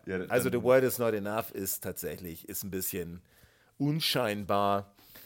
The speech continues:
Speaker 2: und vor allem so, so, also, also ich muss tatsächlich sagen, ich hatte auch Word is not enough, äh, auf Platz vierundzwanzig,
Speaker 1: Okay.
Speaker 2: weil, also von, von David Arnold, äh, komponiert, unser, unser David Arnold.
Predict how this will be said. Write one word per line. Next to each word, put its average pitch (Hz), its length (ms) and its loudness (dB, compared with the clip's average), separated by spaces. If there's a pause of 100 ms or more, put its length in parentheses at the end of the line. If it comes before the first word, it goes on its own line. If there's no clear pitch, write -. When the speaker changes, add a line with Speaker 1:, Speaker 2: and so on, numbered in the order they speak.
(260)
Speaker 2:
und 110 160 -8
vor 107 200 -6
allem 101 220 -2
so, 90 340 -2 (140)
so, 87 380 -6
also, 113 240 -4 (120)
also 117 180 -2
ich 120 240 -8
muss 139 160 0
tatsächlich 117 400 0
sagen, 110 280 4
ich 104 120 -6
hatte 110 200 2
auch 101 200 2
Word 101 200 2
is 92 120 0
not 95 180 2
enough, 92 380 -2 (140)
äh, 98 300 0
auf - 180 -6
Platz - 220 -4
vierundzwanzig, 98 760 -6 (440)
Speaker 1:
Okay. 95 240 -6
Speaker 2:
weil, 107 480 6
also 95 240 -2
von, 110 420 -2
von 101 480 -4 (260)
David 104 260 0
Arnold, 131 480 -4 (140)
äh, 101 180 -4
komponiert, 104 720 -6
unser, 104 300 -6
unser 117 280 -4
David 98 360 -6
Arnold. 110 380 -8